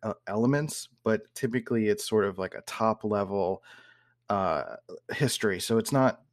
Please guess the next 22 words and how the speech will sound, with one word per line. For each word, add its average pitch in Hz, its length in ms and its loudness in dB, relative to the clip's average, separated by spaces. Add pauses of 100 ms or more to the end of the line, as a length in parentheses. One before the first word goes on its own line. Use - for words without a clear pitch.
(100)
getting 120 240 6
into 117 240 2
the 113 80 4
nitty-gritty 107 460 4
details. 139 640 0
It's 110 180 -2
just, - 320 -2
like, 95 220 -4
the 107 100 -2
big 107 340 0
moments 101 440 -2
in 92 80 -8
history, 98 360 -2
which 110 240 -4
are 120 140 0
typically 127 560 0
in 104 80 2
American 101 400 0
history 104 460 -2 (400)
marked 107 400 0
by 87 380 0 (260)
Anglo-American 92 1160 -4